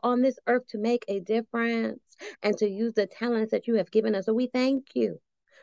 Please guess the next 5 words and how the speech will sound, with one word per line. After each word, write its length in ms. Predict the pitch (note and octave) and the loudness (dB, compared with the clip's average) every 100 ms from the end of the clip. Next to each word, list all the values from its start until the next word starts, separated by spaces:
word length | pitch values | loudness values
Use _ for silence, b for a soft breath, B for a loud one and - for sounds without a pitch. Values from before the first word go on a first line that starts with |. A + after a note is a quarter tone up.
| b | b
We 220 | F#3+ C#4 - | 0 2 2
are 240 | G#3+ G3 - | -2 -4 0
thankful 880 | B3 C4+ C4 - A3 A3 F3+ - - _ _ _ _ _ _ _ _ _ _ _ _ _ _ _ _ _ _ _ _ - | 4 4 2 2 8 10 10 6 -6 _ _ _ _ _ _ _ _ _ _ _ _ _ _ _ _ _ _ _ _ 2
for 100 | D4 | 4
everything. 500 | D4+ - C#3+ - | 4 2 -2 -10